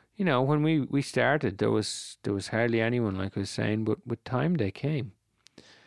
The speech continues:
And they're still going there two decades later. So, and that's a si-, simple ex-, personal example, but many people have many examples of things like this that they've done. And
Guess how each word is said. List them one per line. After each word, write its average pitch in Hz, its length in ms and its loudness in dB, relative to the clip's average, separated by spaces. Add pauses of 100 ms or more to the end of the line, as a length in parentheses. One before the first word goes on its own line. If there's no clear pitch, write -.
(200)
And 135 160 2
they're 135 100 4
still 160 260 0
going 139 320 4
there 98 180 4
two 113 220 -2
decades 110 500 -2
later. 139 360 -6 (560)
So, 165 200 2
and 165 160 2
that's - 160 2
a 131 60 2
si-, 143 440 2
simple 143 380 0
ex-, - 220 -2
personal 127 480 0
example, 104 540 -2
but 117 260 -4
many 127 260 0
people 120 380 0
have 104 180 -2
many 110 300 0
examples 104 520 -6
of 95 100 -8
things 101 280 -10
like 104 220 -8
this 113 260 -6
that - 160 -18
they've 98 220 -8
done. 107 320 -4 (840)
And 110 720 -4